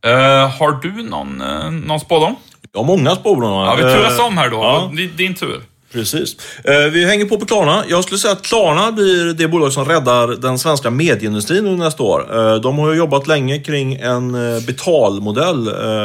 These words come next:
Speaker 2: där man i princip kan betala med... Om du rullar på en artikel på en sajt som du tycker är intressant, så är det bara med ett enda klick kunna köpa den för, låt säga, femtio öre. Och det har jag hört att de håller nu på att rulla ut i, på bred front under första kvartalet nästa år. Det tror jag skulle bli jätteintressant, och jag är förvånad över att inte fler har uppmärksammat det i den svenska mediebranschen.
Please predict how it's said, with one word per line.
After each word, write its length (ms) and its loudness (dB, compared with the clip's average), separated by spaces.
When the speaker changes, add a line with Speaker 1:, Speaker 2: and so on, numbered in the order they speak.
Speaker 2:
där 120 -4
man 500 -4
i 60 -14
princip 280 -10
kan 180 -8
betala 380 -4
med... 140 -6
Om 140 -6
du 280 -4
rullar 300 4
på 120 -2
en 100 0
artikel 420 -2
på 100 -6
en 60 -2
sajt 340 2
som 140 -8
du 20 -8
tycker 180 -12
är 20 -6
intressant, 320 -4
så 40 -12
är 60 -6
det 40 -4
bara 120 0
med 200 -4
ett 220 -8
enda 180 -2
klick 360 -8
kunna 180 -6
köpa 280 -4
den 120 -2
för, 140 -2
låt 180 -6
säga, 340 -2
femtio 360 -4
öre. 260 -4
Och 240 0
det 80 2
har 80 4
jag 100 2
hört 240 0
att 120 -8
de 200 -2
håller 240 2
nu 120 2
på 140 -2
att 60 0
rulla 180 4
ut 300 0
i, 460 -2
på 100 -8
bred 260 2
front 340 -4
under 400 -2
första 380 -6
kvartalet 560 -4
nästa 200 -8
år. 100 -6
Det 60 -2
tror 220 0
jag 260 -8
skulle 160 -10
bli 80 -6
jätteintressant, 600 -6
och 60 -4
jag 60 0
är 40 -2
förvånad 440 0
över 100 0
att 80 -6
inte 160 -10
fler 240 -6
har 100 0
uppmärksammat 500 -6
det 80 -6
i 20 -6
den 120 -6
svenska 280 -10
mediebranschen. 420 -12